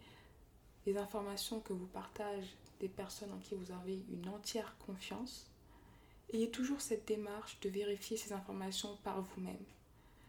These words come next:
Ça vous permettra également de renforcer votre savoir sur la question et de découvrir une nouvelle, euh, manière de la voir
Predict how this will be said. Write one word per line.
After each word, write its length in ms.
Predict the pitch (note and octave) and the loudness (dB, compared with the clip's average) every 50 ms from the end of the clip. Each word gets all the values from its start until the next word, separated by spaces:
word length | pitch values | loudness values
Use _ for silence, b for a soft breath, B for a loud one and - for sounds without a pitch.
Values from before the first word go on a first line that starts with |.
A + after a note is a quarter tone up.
| B B | B B
Ça 160 | - - G#3+ | -6 0 2
vous 80 | G3+ G3+ | 2 4
permettra 480 | G#3 A#3 A3+ A#3 A#3+ A#3 - - B3+ | 4 4 4 4 4 2 2 2 2
également 320 | B3 A#3+ A3 A3+ A#3+ A#3+ A#3 | 2 4 4 2 2 2 2
de 100 | - G#3 | 4 2
renforcer 560 | G3+ G3 A3 A3+ A#3+ - A#3+ B3 - - C4 | 4 4 4 0 2 2 0 0 2 0 0
votre 300 | B3 A#3 G#3 G#3 - - | 2 2 0 -2 -2 -6
savoir 440 | G3+ - G3+ G3+ F#3+ G3+ A3 A3+ A3+ | -4 -2 0 0 0 0 0 0 -2
sur 160 | - - G#3+ | -4 -2 -2
la 100 | G3 F#3+ | -2 -2
question 420 | F#3 - G3 G3 - - A#3+ B3 C#4 B B B B B B B B B B - | 0 0 0 0 0 2 2 2 0 B B B B B B B B B B 4
et 120 | G3 G3+ G3+ | 6 6 6
de 320 | F#3+ - F#3 F#3 F#3+ F#3+ | 6 2 0 2 0 0
découvrir 640 | G3 G3 G3 G3 - - G3+ G3+ - - A3 A#3 A#3 | 2 0 0 0 0 -4 -4 -2 2 2 2 4 4
une 220 | A3 G3 F#3 F#3+ G3 | 4 4 4 2 2
nouvelle, 420 | G3 G3 F#3+ G#3 G#3+ A3+ A3+ G#3+ | 0 0 2 2 2 4 2 2
euh, 140 | G3+ F#3+ F#3 F3+ F#3+ - B B B B B B B - | 0 0 -2 -4 -6 -10 B B B B B B B 0
manière 640 | F#3+ F#3+ F#3+ G3 F#3+ G3 G3+ G#3+ A3 A3+ A3 - - - - B B B B B B B B B - - - | 2 4 4 4 2 2 2 2 2 0 0 -2 -8 -12 -16 B B B B B B B B B -20 -12 -10
de 160 | - F#3+ G3+ F#3+ | 0 4 4 4
la 180 | F#3 F3+ F3+ F3+ | 4 4 0 0
voir 340 | F3+ F#3 F#3+ G3+ G3+ - | 0 0 -2 -2 -4 -8